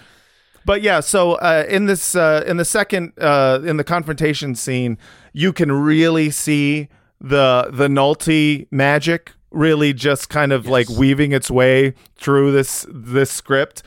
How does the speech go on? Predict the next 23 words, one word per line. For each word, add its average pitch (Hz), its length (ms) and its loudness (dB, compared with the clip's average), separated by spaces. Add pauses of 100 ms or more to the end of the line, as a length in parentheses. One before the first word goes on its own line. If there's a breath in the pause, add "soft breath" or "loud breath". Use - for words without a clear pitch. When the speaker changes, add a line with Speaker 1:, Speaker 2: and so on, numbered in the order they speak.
(140 soft breath)
Speaker 1:
because 143 300 -2
it's 139 160 -6
clear 143 380 0
that 143 240 -2
Tony 131 500 0
is, 123 420 -2
like, 113 380 0 (480 soft breath)
very 160 500 0
inspired 127 800 0 (260 soft breath)
by 123 560 2
the, 117 360 2 (340)
you 151 160 0
know, 117 120 2
this 117 280 -4
terrible 165 600 2
fucking 131 380 -2
Nolte 127 600 0 (120)
performance, 131 920 0 (180 loud breath)
Speaker 2:
<laughs> - 160 -20
Speaker 1:
uh, 127 440 2
and 131 380 0 (100)
decides 131 520 0
to, 117 360 0